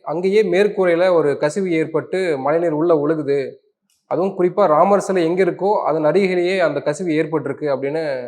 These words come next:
ஒரு பகிரங்கமான குற்றச்சாட்டை முன்வைக்கிறாங்க. இது நம்ம எப்படி எடுத்துக்கிறது? இன்னொரு புறம் யோகி ஆதித்யநாத் தமிழ்ல ஒரு ட்வீட் பண்றாரு, இந்த மாதிரி செங்கோல் குறித்து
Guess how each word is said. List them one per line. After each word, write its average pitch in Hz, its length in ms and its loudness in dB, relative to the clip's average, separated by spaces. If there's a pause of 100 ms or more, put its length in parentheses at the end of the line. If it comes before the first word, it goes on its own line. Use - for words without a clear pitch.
(360)
ஒரு 147 140 -10
பகிரங்கமான 156 580 0
குற்றச்சாட்டை 151 420 -2
முன்வைக்கிறாங்க. 131 560 -8 (320)
இது 175 140 -6
நம்ம 175 140 4
எப்படி 190 260 2
எடுத்துக்கிறது? 190 440 4
இன்னொரு 190 280 0
புறம் 175 520 0
யோகி 196 320 2
ஆதித்யநாத் 180 500 0 (160)
தமிழ்ல 196 400 4 (360)
ஒரு 143 180 -8
ட்வீட் 190 200 -2
பண்றாரு, 151 380 2 (180)
இந்த 143 120 -12
மாதிரி 165 200 -2
செங்கோல் 196 440 2
குறித்து 165 360 -2